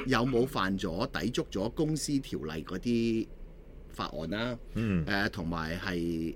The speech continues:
Speaker 1: 要調查成個背景，一傳媒，誒，喺二零二一年，即係點解要調查呢？因為嗰陣時候大家知道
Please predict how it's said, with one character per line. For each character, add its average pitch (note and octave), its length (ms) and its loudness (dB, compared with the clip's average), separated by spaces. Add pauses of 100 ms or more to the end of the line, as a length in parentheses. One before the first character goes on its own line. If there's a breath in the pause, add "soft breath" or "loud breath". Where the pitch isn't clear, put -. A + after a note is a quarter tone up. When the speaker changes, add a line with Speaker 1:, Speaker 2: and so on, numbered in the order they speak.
(120)
Speaker 1:
要 A#2+ 140 6
調 F#2 240 0
查 E2 300 -2
成 F2 280 -6
個 G#2+ 160 -2
背 A2 240 2
景， G#2+ 360 0
一 F3 80 0
傳 G2+ 280 -2
媒， C#2+ 260 -6 (420 loud breath)
誒， F#2+ 240 2
喺 B2+ 500 4
二 A#2 120 6
零 E2+ 100 0
二 F2+ 40 -2
一 A2 400 0
年， D#2 200 -2 (540)
即 G#3+ 100 4
係 A3+ 40 4
點 F3+ 160 6
解 G#3+ 100 8
要 C#3+ 120 8
調 - 240 0
查 F2 200 -6
呢？ A#2+ 160 2
因 G3 180 2
為 A2+ 160 2
嗰 A#2 220 -2
陣 E3 60 0
時 - 60 0
候 E2 60 -2
大 F2 160 -2
家 B2+ 140 2
知 C3+ 160 -2
道 G#2 160 0